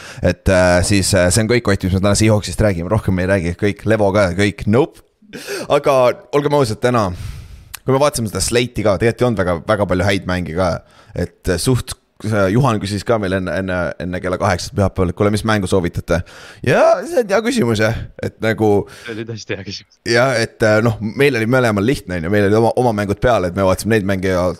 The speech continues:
Speaker 1: tuli välja, et lõppude lõpuks need olid kõige paremad mängud ka, see kaheksast aknast, on ju. See kuradi Giants ja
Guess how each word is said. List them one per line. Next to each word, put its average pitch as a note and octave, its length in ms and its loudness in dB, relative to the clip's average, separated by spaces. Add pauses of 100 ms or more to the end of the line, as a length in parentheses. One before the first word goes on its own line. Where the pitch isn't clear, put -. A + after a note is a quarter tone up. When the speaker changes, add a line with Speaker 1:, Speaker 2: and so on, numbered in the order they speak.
Speaker 1:
tuli A#2+ 160 2
välja, A2+ 300 2
et G2 80 0
lõppude G#2 240 -2
lõpuks F#2 240 -4
need G#2+ 160 0
olid G2 100 0
kõige - 220 2
paremad G2 240 2
mängud G#2+ 240 0
ka, G#2 320 2
see F2+ 240 -4
kaheksast F#2 500 -2
aknast, E2+ 380 -6
on E2+ 140 -4
ju. E2+ 100 -4 (360)
See G#2+ 120 -2
kuradi G2+ 340 0
Giants - 360 -2
ja F#2 260 2